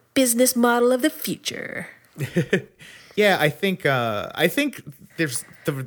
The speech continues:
Speaker 2: the models are just gonna get more varied. I think
Speaker 1: Mm-hmm.
Speaker 2: there's a, you know, people selling sixty dollar games now. There's people selling free games, freemium. Like, I think, um,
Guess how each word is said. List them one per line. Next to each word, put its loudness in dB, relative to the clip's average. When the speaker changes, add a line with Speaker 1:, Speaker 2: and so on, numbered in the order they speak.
Speaker 2:
the 0
models -6
are -16
just -6
gonna -4
get -2
more -2
varied. -2
I 4
think 2
Speaker 1:
Mm-hmm. 2
Speaker 2:
there's 0
a, -2
you -6
know, 0
people -6
selling -4
sixty -8
dollar 2
games -2
now. 0
There's -6
people -8
selling -4
free 2
games, 0
freemium. -2
Like, -2
I 2
think, -2
um, -6